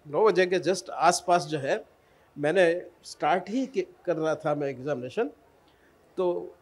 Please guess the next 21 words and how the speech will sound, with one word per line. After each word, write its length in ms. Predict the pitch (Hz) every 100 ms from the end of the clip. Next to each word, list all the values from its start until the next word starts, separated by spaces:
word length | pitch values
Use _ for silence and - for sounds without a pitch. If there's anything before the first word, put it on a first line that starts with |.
| - 180
एक 180 | 151 -
कांस्टेबल 460 | 170 - 220 202
हमारे 260 | 165 165 165
वहाँ 200 | 156 156
पे 100 | 151
पोस्टेड 440 | 147 143 - 175 -
थे, 60 | 151
वो 120 | 151
दौड़ते 400 | 117 151 147 156
दौड़ते 300 | 135 135 147
मेरे 200 | 131 135
पास 200 | 147 139
सीधा 300 | - 156 139
आए। 160 | 117 - _ _ _
तो 60 | 220
उस 200 | 180 254
वक्त 200 | 247 -
क्या 140 | 208
है 80 | 262
कि 220 | 262 233 - - _ -
जो 500 | 160 160 156 156 143